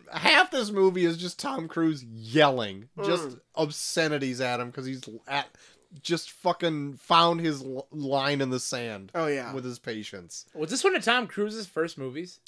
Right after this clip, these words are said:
Speaker 1: Uh, he did Risky Business before this.
Speaker 3: Oh, this was
Speaker 2: Yeah.
Speaker 3: eighty-eight, wasn't it?
Speaker 1: Yeah.
Speaker 3: That's right.
Speaker 2: Yeah.
Speaker 3: Okay.
Speaker 2: Well,
Speaker 1: Uh,
Speaker 2: he, it was Top, Top Gun was before this, was it? Or no?
Speaker 1: Yeah, and yeah, it
Speaker 2: Yeah.
Speaker 1: was, 'cause that came in eighty-six.
Speaker 2: Yeah.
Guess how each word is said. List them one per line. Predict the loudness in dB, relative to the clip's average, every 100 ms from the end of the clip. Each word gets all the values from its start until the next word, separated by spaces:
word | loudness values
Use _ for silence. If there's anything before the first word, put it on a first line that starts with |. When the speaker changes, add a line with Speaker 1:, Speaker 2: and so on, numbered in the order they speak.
| -20 _ _ _ _ -2
Speaker 1:
Uh, | 2 4
he | 4
did | 0
Risky | -2 -2 -2 -4
Business | -6 -6 -6 -6 -10
before | -10 -12 -8 -8
this. | -8 -10 -10 -14 -4
Speaker 3:
Oh, | 0
this | 0
was | 0
Speaker 2:
Yeah. | -2
Speaker 3:
eighty-eight, | -2 -4 -6 -8
wasn't | -14 -16 -12
it? |
Speaker 1:
Yeah. | -4 -4 -4
Speaker 3:
That's | -8
right. | -10
Speaker 2:
Yeah. | -8 -10
Speaker 3:
Okay. | -10 -14 -18 _ -2
Speaker 2:
Well, | 0 0
Speaker 1:
Uh, | -2 -14 -10
Speaker 2:
he, | -10
it | -10 -16 -8
was | -8 -8 -6
Top, | -2 -2 -4 -16
Top | -4 -2 0
Gun | 0 0
was | -4 -8
before | -14 -12 -12 -10
this, | -12 -14
was | -14 -14
it? | -10
Or | -2
no? | 2
Speaker 1:
Yeah, | 4 4
and | 2 2
yeah, | 4 4
it | 4
Speaker 2:
Yeah. | 4
Speaker 1:
was, | 4 4
'cause | 0 -6 -6
that | -2 -2 -2
came | -6 -4 -4 -4
in | -4
eighty-six. | -4 -4 -6 -6 -6 -8 -12 -10
Speaker 2:
Yeah. | -4 -4 -4